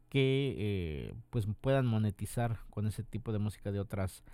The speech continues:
plataformas. Pero pues esta opción es gratis,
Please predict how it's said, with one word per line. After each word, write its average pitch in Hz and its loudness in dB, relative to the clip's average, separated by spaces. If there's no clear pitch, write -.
plataformas. 90 0
Pero 165 4
pues 131 2
esta 139 0
opción 131 2
es 127 0
gratis, 202 2